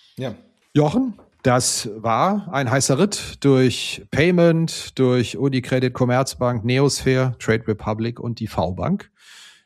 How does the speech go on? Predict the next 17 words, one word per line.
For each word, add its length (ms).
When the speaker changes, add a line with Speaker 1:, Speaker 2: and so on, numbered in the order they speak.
Speaker 2:
Das 120
hat 100
mir 80
Spaß 300
gemacht 500
und 1000
wir 200
arbeiten 500
weiter 340
dran, 320
auch 220
mal 260
eine 300
Unicredit 680
Commerzbank 640
freie 300
Folge 540